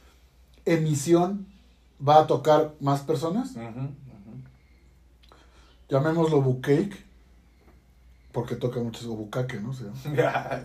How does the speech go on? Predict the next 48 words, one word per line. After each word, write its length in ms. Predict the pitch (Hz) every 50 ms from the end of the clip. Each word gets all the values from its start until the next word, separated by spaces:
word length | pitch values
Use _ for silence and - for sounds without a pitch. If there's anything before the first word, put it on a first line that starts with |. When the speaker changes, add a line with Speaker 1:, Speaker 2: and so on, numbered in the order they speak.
| 127 131
Speaker 2:
<laughs> 140 | 131 - -
Speaker 1:
porque 280 | 131 123 113 - 139 139
una 240 | 143 156 156 156
sola 200 | 147 160 156 156
emisión 340 | 156 143 135 131 139 139 139 131
Speaker 2:
El 140 | 135 135 139
Speaker 1:
toca 100 | 135 123
Speaker 2:
bucake 280 | 120 120 117 - 147 135
Speaker 1:
varias 180 | 131 156 151
Speaker 2:
es 40 | 135 135
el 120 | 127 120
Speaker 1:
personas. 40 | 113 117 110 110 107 - 101
Speaker 2:
que 60 | 98
ahorita 280 | 107 110 120 123 120 110
voy 160 | 107 110 117
a 420 | 113 104 95 98 - - 143 151
Speaker 1:
Este 540 | 139 - - 143 202 202 165 151 147 135 127
Speaker 2:
<laughs> 1040 | 123 - - - - 196 - - - - - - - - - - - - - -
Ya 120 | - 143 143
se 80 | 143 147
está 180 | 139 - 151
horneando. 680 | 151 139 143 147 151 151 143 127 123 120 - - - - - - - -
Speaker 1:
Desde 280 | 202 175 175 170 196 196
que 120 | 196 190
se 100 | - 202
descubrió 400 | 202 190 196 208 214 208 269 294 311
eso, 320 | 311 302 311 320 339 339 339 - - - - - - - - - - - - - -
empezó 360 | 190 175 175 214 196 214 269
la 80 | 269
gente 240 | 262 262 262 240 254
a 40 | 247
manipular, 600 | 233 214 190 175 180 180 190 202 254 294 330 330
entonces 360 | 294 262 240 190 147 - 185 196
empezaron, 340 | 190 175 180 196 196 190
Speaker 2:
Bueno, 140 | 196 170 -
pero, 140 | - 165 165
Speaker 1:
empezaron 220 | 170 180 214 240 254
los 80 | 233
poderosos 380 | - 208 190 185 202 202 208 180
a 40 | -
comprar 260 | 147 139 127 156 156
los 80 | 170 190
Speaker 2:
pero 140 | 139 139 143
de 60 | -
lo 60 | - -
Speaker 1:
medios. 160 | - - 135
Speaker 2:
que 60 | 160
hablas, 420 | 156 160 160 170 185 190 190 -